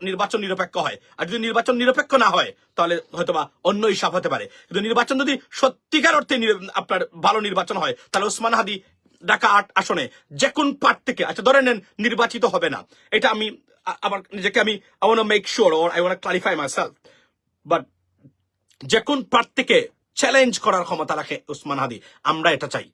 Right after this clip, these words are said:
আমরা চাই চ্যালেঞ্জ করতে এই গতানুগতিক রাজনৈতিক দলের প্রার্থী যারা হবেন, আমার বাবা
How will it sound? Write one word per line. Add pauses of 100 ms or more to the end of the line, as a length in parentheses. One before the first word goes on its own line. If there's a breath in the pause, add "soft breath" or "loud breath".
(280 loud breath)
আমরা
চাই
চ্যালেঞ্জ
করতে (260)
এই
গতানুগতিক
রাজনৈতিক
দলের (220 soft breath)
প্রার্থী
যারা
হবেন, (220 loud breath)
আমার
বাবা